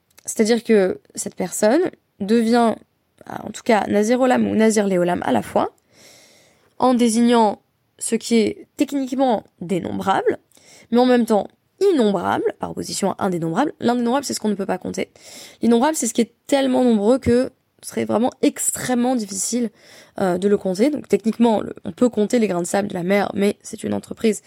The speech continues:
euh, qui est une véritable cachère. Donc, euh, dire « je serai nazir autant de fois qu'il y a de sable dans la mer », cela revient à se, euh, déclarer incidemment nazir pour toujours.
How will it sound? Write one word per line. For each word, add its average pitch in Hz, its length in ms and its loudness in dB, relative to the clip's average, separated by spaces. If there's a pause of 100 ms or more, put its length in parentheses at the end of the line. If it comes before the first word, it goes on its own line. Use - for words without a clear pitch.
(460)
euh, 175 380 -6
qui - 100 -4
est - 140 -8
une 185 60 -6
véritable 185 280 -4
cachère. - 400 -2 (800)
Donc, 339 540 0 (140)
euh, 180 460 0 (140)
dire « 262 500 2
je 226 180 -4
serai 277 220 -2
nazir 247 320 0
autant 214 160 -2
de 208 80 -2
fois 320 220 0
qu'il 226 160 -2
y 214 80 2
a - 20 0
de 208 100 -2
sable 196 280 -2
dans 190 100 -6
la 170 100 -6
mer », 180 240 -2 (540)
cela 330 320 2
revient 226 480 0
à 247 160 0
se, 254 380 0 (160)
euh, 180 340 -6 (140)
déclarer 202 640 0
incidemment 180 560 -4 (400)
nazir 208 340 2
pour - 140 -4
toujours. - 240 -12